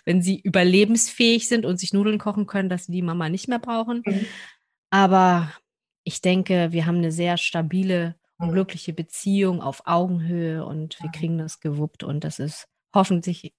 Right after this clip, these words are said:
Speaker 1: hoffentlich auch absehbar und, ja.
Speaker 2: Mhm. Oh, Respekt, aber spannend. Danke fürs Mitnehmen auch.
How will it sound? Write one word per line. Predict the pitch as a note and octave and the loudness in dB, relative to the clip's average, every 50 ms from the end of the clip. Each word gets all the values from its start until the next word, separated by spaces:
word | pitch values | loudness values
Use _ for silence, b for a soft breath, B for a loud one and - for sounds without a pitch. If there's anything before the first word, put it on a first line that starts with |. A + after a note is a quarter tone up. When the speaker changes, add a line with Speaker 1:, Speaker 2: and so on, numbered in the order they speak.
| _ - - | _ 0 2
Speaker 1:
hoffentlich | A3+ A#3 A#3 A#3+ G3 F#3+ F#3+ F#3 - D3 | 4 4 4 2 0 -2 -4 -4 -4 -6
auch | D3+ - | -6 -4
absehbar | - D3 D#3 - _ - - - D3+ D3 D3+ D3+ D3 D3 D3 C#3+ | -4 -4 -4 -6 _ -10 -10 -8 -8 -8 -6 -8 -8 -6 -6 -6
und, | D3 D3+ D#3 - b b b b b b b b - F3+ | -8 -8 -10 -12 b b b b b b b b 0 4
ja. | F#3+ G3 G3+ G3+ G3 | 4 4 4 2 0
Speaker 2:
Mhm. | F#3+ F3+ F3 F3 F3 - - _ _ _ _ _ _ - | 0 -2 -2 -4 -6 -8 -14 _ _ _ _ _ _ 4
Oh, | G3 G#3+ A3+ G#3+ | 4 6 6 6
Respekt, | G3+ D4+ D4 - - - G3+ G3 G#3 G#3 - - - | 4 2 0 0 2 4 4 4 4 0 -4 -4 -2
aber | F#3+ F3 F#3+ F3+ | 0 2 4 4
spannend. | - - - - G#3 G#3+ A3+ G#3+ G#3 | 4 2 2 4 6 8 8 8 8
Danke | G3 F#3+ G3+ A#3 A#3+ C4+ - | 6 6 6 6 6 4 4
fürs | - - - F3 | 4 2 4 4
Mitnehmen | G3 G3 G3 G3 C4+ B3 G#3+ F#3 F3 E3+ | 4 4 6 6 6 6 6 6 4 6
auch. | - E3+ F#3 F3+ | 6 6 6 4